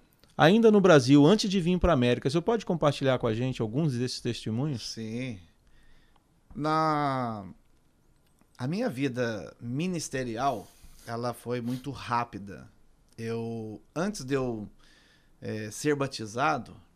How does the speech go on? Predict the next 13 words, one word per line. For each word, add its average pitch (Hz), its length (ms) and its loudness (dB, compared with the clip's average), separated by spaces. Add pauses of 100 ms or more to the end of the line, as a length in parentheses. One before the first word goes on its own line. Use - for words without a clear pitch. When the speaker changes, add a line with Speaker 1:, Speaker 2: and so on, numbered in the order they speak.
(480)
Speaker 2:
eu 113 100 -8
já 120 140 -4
era 131 160 0
líder 139 300 -4
dos 135 180 -10
jovens 120 400 -2
na 113 120 -8
igreja. 107 480 -12
Speaker 1:
Oh. 120 320 -8 (680)
Speaker 2:
Eu 123 260 -6 (140)
cheguei 135 340 -2
a 147 60 2
dirigir 139 560 -2